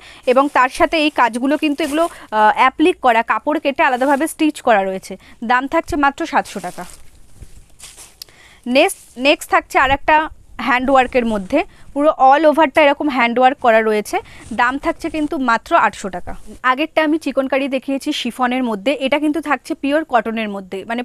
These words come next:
চিকনকারির আমরা তিনটে collection রেখেছি, তো এটা হচ্ছে কটনের, পুরোটা all ওভারটা কিন্তু এরকম সুতোর কাজ করা, সিকোয়েন্সের কাজ আছে।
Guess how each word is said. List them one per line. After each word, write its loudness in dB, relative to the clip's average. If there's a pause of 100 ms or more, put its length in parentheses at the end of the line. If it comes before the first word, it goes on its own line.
(120)
চিকনকারির -2
আমরা -2
তিনটে -4
collection -2
রেখেছি, -6
তো -2
এটা 0
হচ্ছে -4
কটনের, -2 (280)
পুরোটা 2
all 4
ওভারটা 0
কিন্তু -2
এরকম 0
সুতোর -6
কাজ -2
করা, 0
সিকোয়েন্সের -6
কাজ -2
আছে। -12